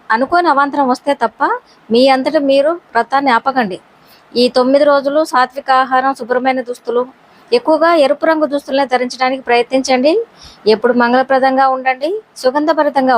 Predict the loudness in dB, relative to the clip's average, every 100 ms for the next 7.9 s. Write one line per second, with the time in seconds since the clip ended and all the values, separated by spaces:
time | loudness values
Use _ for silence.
0 | 0 -2 -6 -8 -12 -2 2 4 2 2
1 | 0 2 2 2 0 0 0 0 0 0
2 | 0 0 0 2 2 0 -2 -6 -6 -10
3 | -2 -2 0 -4 0 0 2 2 2 0
4 | -4 -2 0 0 -2 -6 -2 -4 -2 -4
5 | -2 -4 -6 _ _ -4 -2 0 -2 0
6 | 0 0 0 0 -2 -4 -4 -2 0 0
7 | -2 -2 -2 -2 -2 -2 -2 0